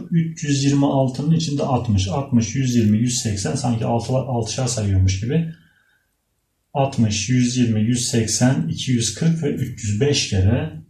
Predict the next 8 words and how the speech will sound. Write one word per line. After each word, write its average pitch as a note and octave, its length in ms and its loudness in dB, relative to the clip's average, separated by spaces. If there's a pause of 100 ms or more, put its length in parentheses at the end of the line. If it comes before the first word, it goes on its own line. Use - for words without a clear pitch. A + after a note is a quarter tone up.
(400)
Beş C3+ 320 -4
kere A2+ 160 -2
sıfır, G2 320 -2
sıfır, C3+ 420 -2
beş C3 220 -2
kere A2 140 -2
altı, A2 680 -2 (760)
otuz. - 500 -10